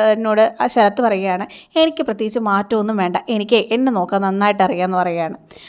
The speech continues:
അപ്പോൾ അതേസമയം തന്നെ രേവതി അമ്മയോട് പറയുകയാണ്, "ആ, നാളെ താലി പൂജയാണ് അമ്മേ, ശ്രുതിയുടെയും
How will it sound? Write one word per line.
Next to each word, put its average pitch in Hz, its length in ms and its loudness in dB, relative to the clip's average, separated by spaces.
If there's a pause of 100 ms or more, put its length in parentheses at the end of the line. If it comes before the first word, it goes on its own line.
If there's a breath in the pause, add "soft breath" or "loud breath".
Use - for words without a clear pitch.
(300 loud breath)
അപ്പോൾ 349 180 8
അതേസമയം 311 480 0
തന്നെ 277 220 0
രേവതി 240 340 -2 (180)
അമ്മയോട് 214 320 -2
പറയുകയാണ്, 214 520 -2 (180)
"ആ, 247 40 -8 (120)
നാളെ 202 240 0 (300)
താലി 220 360 0
പൂജയാണ് 240 420 0
അമ്മേ, 202 140 -8 (440 loud breath)
ശ്രുതിയുടെയും 214 560 -4